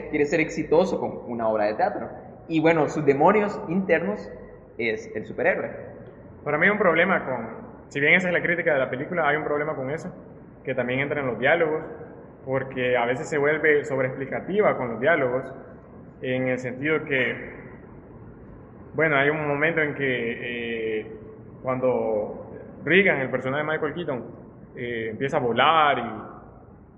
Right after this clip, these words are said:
Speaker 2: sí, entra como en este su viaje al medio astral, en un momento aparece el personaje de Birdman, el, el, su alter ego del, del superhéroe,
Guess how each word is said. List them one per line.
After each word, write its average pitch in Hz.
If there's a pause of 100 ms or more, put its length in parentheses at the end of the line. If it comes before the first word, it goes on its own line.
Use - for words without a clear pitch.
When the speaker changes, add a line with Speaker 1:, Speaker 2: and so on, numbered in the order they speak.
(440)
Speaker 2:
sí, 175
entra 156
como 147
en 156
este 156
su 131
viaje 147
al 107
medio 131
astral, 170 (300)
en 135
un 170
momento 175
aparece 165
el -
personaje 135
de 117
Birdman, 143
el, 107
el, 107
su 127
alter 113
ego 156
del, 110
del 110
superhéroe, 170